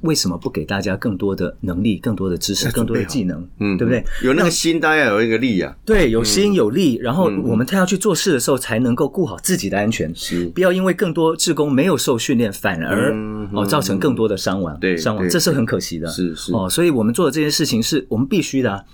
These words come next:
Speaker 2: 嗯，嗯。
Speaker 1: 哦，当然，我们今天如果没有天灾的威胁，如果我们没有一个解-，呃，解放军，没有一个中共在那边整天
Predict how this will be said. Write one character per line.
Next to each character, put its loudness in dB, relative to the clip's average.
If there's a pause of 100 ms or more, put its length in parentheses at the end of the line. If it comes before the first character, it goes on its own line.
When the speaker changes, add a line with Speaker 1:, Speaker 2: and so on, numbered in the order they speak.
(100)
Speaker 2:
嗯， 0
嗯。 0
Speaker 1:
哦， 2
当 2
然， 2
我 -2
们 -4
今 0
天 2
如 2
果 2
没 0
有 0
天 -2
灾 2
的 2
威 2
胁， 0
如 0
果 2
我 -2
们 -2
没 2
有 2
一 0
个 -2 (240)
解-， -2
呃， -8
解 0
放 0
军， 2
没 4
有 2
一 0
个 0
中 2
共 0
在 0
那 2
边 2 (120)
整 -2
天 0